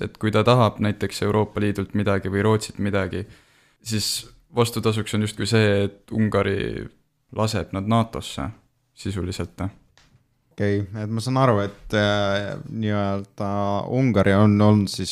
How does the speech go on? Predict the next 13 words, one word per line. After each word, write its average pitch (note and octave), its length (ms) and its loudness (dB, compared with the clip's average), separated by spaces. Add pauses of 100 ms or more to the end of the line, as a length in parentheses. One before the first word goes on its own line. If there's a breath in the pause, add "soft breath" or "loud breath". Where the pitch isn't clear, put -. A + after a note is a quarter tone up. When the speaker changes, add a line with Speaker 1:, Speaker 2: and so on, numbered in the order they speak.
Speaker 2:
sihuke, G2 580 2 (800 loud breath)
püüdnud B2 320 6
sihukest - 400 -6
enda C3+ 320 4
mängu A#2+ 320 6
mängida G2+ 400 2
selle, G2+ 400 2 (720)
enda A#2+ 240 -2
mängu A#2 240 0
mängida G2 480 0
ja G2 140 4 (720)
pigem G#2 500 2
ei, G#2 800 0